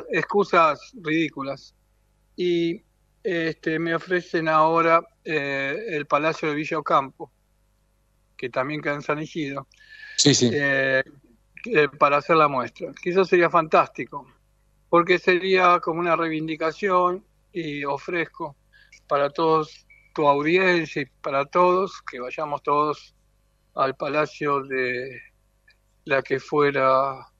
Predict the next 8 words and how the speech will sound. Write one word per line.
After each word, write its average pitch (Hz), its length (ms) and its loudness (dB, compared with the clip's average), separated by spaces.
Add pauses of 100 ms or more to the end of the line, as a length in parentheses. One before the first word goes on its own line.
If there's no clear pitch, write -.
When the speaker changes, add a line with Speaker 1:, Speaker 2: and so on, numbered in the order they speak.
(840)
Speaker 1:
la 160 160 0
escritora 139 800 2
Silvina 131 400 -2
Ocampo, 151 1000 2
Speaker 2:
Claro. 156 360 6
Speaker 1:
donde 131 120 6
se 131 60 -2
reunían, 135 320 -4